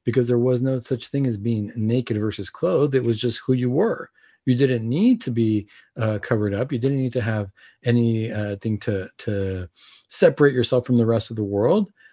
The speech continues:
But now the eyes open, and now things look shameful, and now they're ashamed, and now they need to cover that shame. They didn't know shame before. Their eyes were open to evil. Sadly, their eyes were open to the wrong. So what do they do?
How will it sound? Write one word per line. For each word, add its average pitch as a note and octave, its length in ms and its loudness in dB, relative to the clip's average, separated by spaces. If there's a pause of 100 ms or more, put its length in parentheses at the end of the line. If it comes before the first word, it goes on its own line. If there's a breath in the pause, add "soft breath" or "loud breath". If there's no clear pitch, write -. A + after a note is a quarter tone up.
(180 soft breath)
But B2 100 -6
now F3+ 380 0
the E3+ 160 0
eyes C#3 220 0
open, C3 260 0
and A#2 120 2
now C3+ 200 0
things B2 280 -4
look A2+ 160 -4
shameful, F2 600 -10
and F2+ 100 -12
now C#3 220 -2
they're C3+ 220 2
ashamed, A#2 720 -6 (400 loud breath)
and A#2 120 2
now C#3 140 4
they D3 120 2
need C#3 160 0
to B2+ 80 -2
cover E3+ 400 0
that F#2 220 -4
shame. E2 380 -12 (240 loud breath)
They F3+ 80 6
didn't G3 260 4
know G#3+ 200 4
shame E3 240 2
before. F#2 360 -6 (280 soft breath)
Their A2+ 180 0 (100)
eyes C3 440 -2
were A#2+ 180 0
open A2+ 280 2
to - 240 -10
evil. G2 500 -6
Sadly, G#3+ 640 -2 (500)
their A#2 240 -2
eyes B2+ 280 -2
were B2 140 -4
open A#2 280 0
to B2+ 380 -4
the G#2+ 220 0
wrong. G#2+ 580 -6 (260 loud breath)
So G3 120 6
what G3+ 100 6
do F#3+ 60 2
they F3 140 6
do? D3+ 400 4